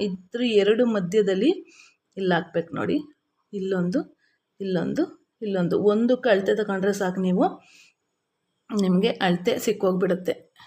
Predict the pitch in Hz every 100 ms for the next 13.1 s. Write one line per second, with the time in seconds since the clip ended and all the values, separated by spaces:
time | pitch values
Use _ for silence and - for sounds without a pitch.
0 | _ _ _ _ _ _ _ - 92 92
1 | 269 - - _ _ _ 247 196 185 185
2 | 269 - _ _ _ _ _ - 220 233
3 | 220 202 226 262 262 214 214 - 226 220
4 | 202 175 208 208 220 247 208 202 196 180
5 | 185 - _ _ 208 202 196 190 190 190
6 | 196 202 262 - - _ _ _ - 214
7 | 196 196 214 196 196 185 254 - - -
8 | - 202 214 220 214 202 208 208 196 240
9 | 311 - - _ - 214 214 - 202 202
10 | 202 196 190 196 233 - 190 196 196 185
11 | 175 208 202 196 196 190 202 302 - _
12 | _ _ - 202 196 196 185 185 180 170
13 | 165